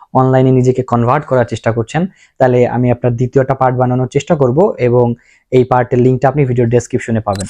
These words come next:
এর পরের অপশনে যদি আমি বলি তিন নাম্বারে, সেটা হচ্ছে ব্লকচেইন ডেভেলপমেন্ট। এইটা অনেক বেশি জনপ্রিয় বলবো না, এখন পর্যন্ত অতটা পরিমাণ পপুলার হয়নি আমাদের বাংলাদেশের মার্কেটে, বা যদি ইন্ডিয়ান বা পাকিস্তানিদের কথা বলি,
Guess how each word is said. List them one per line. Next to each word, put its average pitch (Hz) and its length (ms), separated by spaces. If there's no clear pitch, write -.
এর 156 100
পরের 156 260
অপশনে 165 320
যদি 151 220
আমি 143 140
বলি 123 260
তিন 127 140
নাম্বারে, 123 360
সেটা 131 260
হচ্ছে 127 240
ব্লকচেইন 117 440
ডেভেলপমেন্ট। 120 580
এইটা 120 280
অনেক 165 300
বেশি 151 220
জনপ্রিয় 139 480
বলবো 135 280
না, 160 140
এখন 135 280
পর্যন্ত 135 440
অতটা 131 460
পরিমাণ 123 640
পপুলার 147 400
হয়নি 143 220
আমাদের 127 380
বাংলাদেশের 123 500
মার্কেটে, 123 440
বা 123 140
যদি 120 320
ইন্ডিয়ান 123 420
বা 120 100
পাকিস্তানিদের 120 600
কথা 127 240
বলি, 123 240